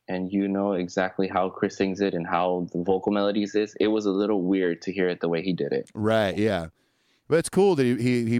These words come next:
Speaker 2: you know, put his own spin on it, you know?
Speaker 1: Yeah.
Speaker 2: Um,
Speaker 1: Yeah, and it wasn't, it, it wasn't a bad performance. It was just different.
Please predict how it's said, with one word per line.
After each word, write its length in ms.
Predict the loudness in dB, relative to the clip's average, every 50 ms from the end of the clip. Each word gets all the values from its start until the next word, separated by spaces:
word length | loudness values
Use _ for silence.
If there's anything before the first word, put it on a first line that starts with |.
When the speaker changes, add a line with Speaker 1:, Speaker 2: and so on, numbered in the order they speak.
| -2 0
Speaker 2:
you 100 | -2 0
know, 160 | 2 2 0 0
put 160 | 0 0 0
his 140 | 2 2 0
own 100 | 0 0
spin 320 | -2 -4 -2 0 0 0
on 160 | 0 -2 -4
it, 120 | -6 -6 -4
you 80 | -2 -2
know? 240 | -2 -2 -2 -4 -8 _ _ _ _ _ _ _ _ _ _ _ _ _ -6 -2
Speaker 1:
Yeah. 580 | 0 0 2 2 2 0 0 0 0 0 -2 0
Speaker 2:
Um, 80 | 0 0
Speaker 1:
Yeah, 140 | 0 2
and 80 | 0 0
it 80 | 0 0
wasn't, 320 | -2 -4 -4 -6 -10 -8 -4
it, 160 | -4 -2 -2 0
it 60 | 0
wasn't 320 | 0 2 0 0 0 0 -2
a 40 | 0
bad 280 | 0 0 0 0 -2
performance. 480 | -6 -6 -2 -2 -2 -2 -2 -4 -2 -2
It 60 | -2 0
was 180 | -2 -4 -4 -6
just 380 | -6 -6 -6 -6 -6 -12 _
different. 420 | -2 -2 -2 -2 -6 -14 -16 -16